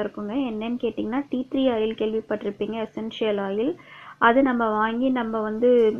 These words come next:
யூஸ் பண்ற ஹேர் ஆயில் அடையோ இல்ல ஷாம்புவோடையோ மிக்ஸ் பண்ணி நம்ம குளிக்கும்போது சீக்கிரத்துல வந்து டேண்ட்ரஃப் வந்து கிளியர் ஆயிடும் ஃப்ரெண்ட்ஸ். நீங்க வந்து இதை ட்ரை பண்ணி பாருங்க, சூப்பரான ரிசல்ட்டா இருக்கும். அடுத்த வீடியோல நான் உங்களை சந்திக்கிறேன். வீடியோவை கடைசி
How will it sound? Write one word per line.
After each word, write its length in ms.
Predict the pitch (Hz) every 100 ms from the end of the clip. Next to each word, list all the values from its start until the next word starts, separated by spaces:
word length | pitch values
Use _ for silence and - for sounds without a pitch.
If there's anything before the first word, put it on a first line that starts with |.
| -
யூஸ் 180 | 226 247 _
பண்ற 240 | 226 214 220 233
ஹேர் 200 | 214 233
ஆயில் 200 | 226 220 208
அடையோ 400 | 208 208 220 226 233 -
இல்ல 160 | 220 220 214 214 -
ஷாம்புவோடையோ 680 | 214 233 240 226 214 220 214
மிக்ஸ் 240 | 208 _ 226
பண்ணி 220 | 214 247 311 - - - -
நம்ம 200 | 214 214 214
குளிக்கும்போது 520 | 240 247 240 226 208 269
சீக்கிரத்துல 480 | 269 247 254 247 247 226
வந்து 160 | 220 226
டேண்ட்ரஃப் 420 | 214 208 233 - 214
வந்து 200 | 208 247 240 208 196
கிளியர் 280 | 226 214 214 208
ஆயிடும் 260 | 208 196
ஃப்ரெண்ட்ஸ். 300 | 208 220 277 233
நீங்க 160 | 226 233
வந்து 140 | 214 226
இதை 100 | 208
ட்ரை 140 | 214 208 208
பண்ணி 180 | 214 214 208
பாருங்க, 320 | 208 208 214 320 415 - - - _ -
சூப்பரான 420 | 262 - 220 233 233
ரிசல்ட்டா 420 | - 220 220 208 208
இருக்கும். 280 | - 277 330 233
அடுத்த 200 | - 254 254
வீடியோல 300 | 240 220 226
நான் 120 | 208 208
உங்களை 180 | 208 208 208
சந்திக்கிறேன். 440 | 202 - - 190
வீடியோவை 280 | 240 247 240 -
கடைசி 240 | 220 -